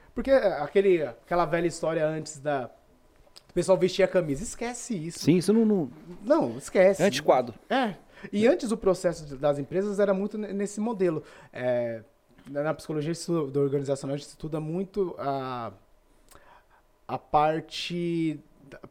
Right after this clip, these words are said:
Speaker 1: psíquica, psíquica da, de uma organização. Então seria como se a gente atendesse a organização a uma pessoa.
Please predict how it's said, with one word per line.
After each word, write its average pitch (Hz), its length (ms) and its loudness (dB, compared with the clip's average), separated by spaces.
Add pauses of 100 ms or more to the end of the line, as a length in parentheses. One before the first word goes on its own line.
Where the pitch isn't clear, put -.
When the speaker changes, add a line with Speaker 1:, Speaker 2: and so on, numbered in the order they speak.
(160)
Speaker 1:
psíquica, 240 560 -2 (220)
psíquica 247 560 -4
da, 214 320 2
de 156 200 -6
uma 202 120 2
organização. 196 600 0 (300)
Então 220 180 2
seria 233 220 0
como 220 200 -4
se 208 80 -4
a - 20 0
gente 208 160 -4
atendesse 190 960 -6 (420)
a - 220 -6
organização 180 560 2
a 214 40 0
uma 214 120 0
pessoa. 147 640 -4